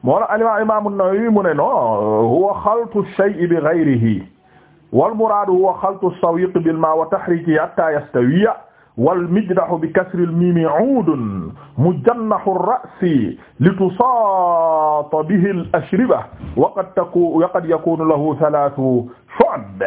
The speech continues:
Voilà, ci al-Minhaaj, al-sharh sa imaam Muslim ibn al-Hajjaaj, al-imaam an-Nawawi mu ne mijdah bant la boo xam ne moom nga ñuy utiliser, euh, di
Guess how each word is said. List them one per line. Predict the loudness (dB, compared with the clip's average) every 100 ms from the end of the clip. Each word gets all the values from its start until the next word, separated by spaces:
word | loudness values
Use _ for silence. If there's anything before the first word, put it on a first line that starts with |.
| -2 -2 -4 -12 -8
Voilà, | -2 -2 -2 -4
ci |
al-Minhaaj, | -4 -2 0 0 0 0 -2
al-sharh | -4 -4 -4 -2 0 0 0 -2 -4 -4
sa | -4
imaam | -2 -2 -2
Muslim | -6 -4 -2
ibn | 0 0
al-Hajjaaj, | 0 -2 0 -2 -2 -12 -10 -2
al-imaam | -2 0 -2 -2
an-Nawawi | 0 0 0 0
mu | 0 2
ne | 2
mijdah | 0 0 -2 -2 -14 _ _ _ _ _ -2 -2 0
bant | 0 0 -2 -4
la | -6 -10 -2
boo | 0 0
xam | -2 -2
ne |
moom | -2 0
nga | 0 0
ñuy | -2 -2
utiliser, | -2 0 2 0 0 -10 _ _ _ _ _ _ 0
euh, | 0 0
di | -2